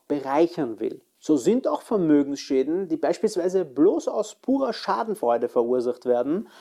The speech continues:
und niemanden etwas bringen, vor allem auch nicht wirtschaftlich etwas bringen, von der Untreue erfasst. Der Schaden muss aber beim wirtschaftlich Berechtigten selbst eintreten. Was sind Beispiele für Untreue? Beispiele sind etwa,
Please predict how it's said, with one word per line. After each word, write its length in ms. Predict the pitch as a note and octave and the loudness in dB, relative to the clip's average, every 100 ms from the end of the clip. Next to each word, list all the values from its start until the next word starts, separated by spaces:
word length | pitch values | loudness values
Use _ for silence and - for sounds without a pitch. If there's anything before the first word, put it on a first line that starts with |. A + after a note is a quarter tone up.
| - - | -20 -2
und 240 | D3 - | -2 -2
niemanden 680 | D#3 G#3 D4 C#4+ A#3 G3+ G#3 | -2 2 4 4 0 -2 -4
etwas 380 | F3+ F3 - | -2 -2 -2
bringen, 480 | B2 C#3+ C#3+ A#2+ D#3 | -2 0 0 0 -4
vor 160 | F3 A#2+ | -2 -2
allem 160 | C3+ | 0
auch 140 | C3+ B2+ | -2 -2
nicht 300 | C3+ - - | -4 -6 2
wirtschaftlich 520 | D#3+ F3+ B2+ - A2 | 2 2 -4 -8 -4
etwas 240 | A2+ A2+ | -4 -4
bringen, 360 | - A#2+ C3+ E3+ - - _ | -4 0 2 0 -2 -20 _
von 200 | C#3 C3 | -2 2
der 140 | - | 2
Untreue 520 | D3+ F#3 - C#3 C3+ | 0 -6 -2 0 2
erfasst. 600 | B2 B2 C#3+ G#2+ - _ _ - | 0 -2 -2 -2 -6 _ _ -6
Der 80 | |
Schaden 440 | B2+ - D#3+ - G3+ | -4 0 -2 -2 -4
muss 220 | F#3 F#3 | -6 -4
aber 220 | D#3 D3+ | -2 -2
beim 280 | D3 B2+ A#2 | -2 -4 0
wirtschaftlich 600 | B2+ D3 E3+ - D#3 - | 0 2 -2 -4 -4 -2
Berechtigten 840 | B2+ B2 C3 - B2 - C3+ C3+ - - | 0 2 0 -2 -4 -2 -2 -2 -6 -14
selbst 500 | G#2+ C3 D3 - - | 2 2 2 -2 -14
eintreten. 640 | A#2+ A2 - - - - _ | -12 -10 -10 -12 -12 -20 _
Was 280 | B2+ E3+ - | 0 0 0
sind 200 | G3 - | -4 0
Beispiele 540 | D#3+ A3+ - C3+ B2 | 0 0 -2 -2 -2
für 160 | - B2 | -2 -4
Untreue? 580 | B2 A2+ A2+ A2+ D3+ E3 | -6 -4 -2 0 0 0
Beispiele 440 | - E3+ - F#3 E3+ | -2 -2 0 0 0
sind 180 | E3+ - | 0 -2
etwa, 400 | D#3 E3 D#3+ | -2 0 0